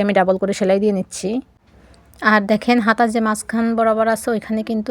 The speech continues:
আমি একটু কুচি দিয়ে নিয়েছি। তাতে হবে কি, কোট যখন, যেহেতু মেয়েদের কোট, এটা ফুললে খুব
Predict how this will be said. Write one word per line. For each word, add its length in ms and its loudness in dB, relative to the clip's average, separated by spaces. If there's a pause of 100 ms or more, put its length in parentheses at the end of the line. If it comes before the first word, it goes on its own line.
আমি 100 -4
একটু 240 -10
কুচি 280 -6
দিয়ে 180 -2
নিয়েছি। 280 -6 (460)
তাতে 220 -4
হবে 220 2
কি, 160 -4
কোট 140 0 (320)
যখন, 200 0 (320)
যেহেতু 220 0 (100)
মেয়েদের 360 4
কোট, 200 2
এটা 160 0 (440)
ফুললে 320 -2
খুব 100 -4